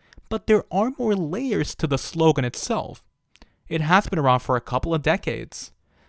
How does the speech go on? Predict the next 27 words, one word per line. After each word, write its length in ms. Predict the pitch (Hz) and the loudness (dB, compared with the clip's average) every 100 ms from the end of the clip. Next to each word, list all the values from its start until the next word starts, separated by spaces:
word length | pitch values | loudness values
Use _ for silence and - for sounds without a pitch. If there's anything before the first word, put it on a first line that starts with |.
| - | -8
There's 220 | 170 175 | -6 -2
a 60 | 185 | 0
historical 720 | 175 - 214 233 233 202 - - | 0 0 0 2 2 -2 -6 -2
element 560 | 165 165 131 110 117 | 0 2 0 -2 -10
to 220 | - - 104 | -10 -12 -14
it. 160 | - - _ _ _ _ _ - | -20 -20 _ _ _ _ _ -2
It's 240 | 160 - | -2 0
not 260 | 190 262 262 | 2 2 2
just 260 | 185 - | 0 0
about 240 | 151 139 135 | 2 2 0
a 40 | |
single 400 | - 135 120 120 | -2 -4 -4 -4
incident. 920 | - 139 147 - 123 - - 123 - - _ _ _ _ | -2 -2 -2 -4 -8 -8 -12 -16 -18 -20 _ _ _ _
It's 200 | - - | -6 -2
about 300 | 185 175 185 - - | 0 2 0 -4 0
all 280 | 156 202 233 | 4 4 4
the 160 | 175 | 4
violence 560 | 143 127 147 170 147 - | 4 4 4 4 0 -2
against 720 | 143 127 131 139 190 - - - | -8 -4 -4 -2 -6 -8 -14 -2
and 220 | 147 147 | 0 2
murder 300 | 143 139 135 - | 2 2 0 -2
of 400 | 151 160 131 127 - _ _ | 0 2 2 -4 -18 _ _
people 340 | - 135 123 | -2 -2 -4
of 120 | 123 | -6
color 520 | - - 240 127 - - _ _ _ _ _ | -6 -2 -2 -4 -10 -20 _ _ _ _ _
by 260 | 135 123 117 | -6 -4 -2
police. 680 | - 180 240 240 - - - | -2 -2 -2 -4 -6 -10 -14